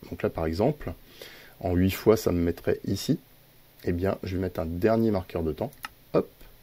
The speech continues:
voilà, je me déplace pour vous montrer. Donc là,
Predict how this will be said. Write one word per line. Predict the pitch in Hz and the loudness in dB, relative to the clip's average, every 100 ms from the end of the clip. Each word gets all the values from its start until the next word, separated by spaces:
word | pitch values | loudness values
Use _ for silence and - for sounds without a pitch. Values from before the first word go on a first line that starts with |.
| - - - - - - - | -20 -20 -20 -20 -20 -20 -12
voilà, | 98 80 92 - - - - | -8 -4 -6 -8 -20 -20 -16
je | - | -6
me | 87 | -4
déplace | 85 87 - | -2 -4 -6
pour | 87 | -4
vous | 85 | -2
montrer. | 80 - 123 - - - - - | -4 -2 -2 -2 -12 -20 -14 -10
Donc | - | -2
là, | - | -2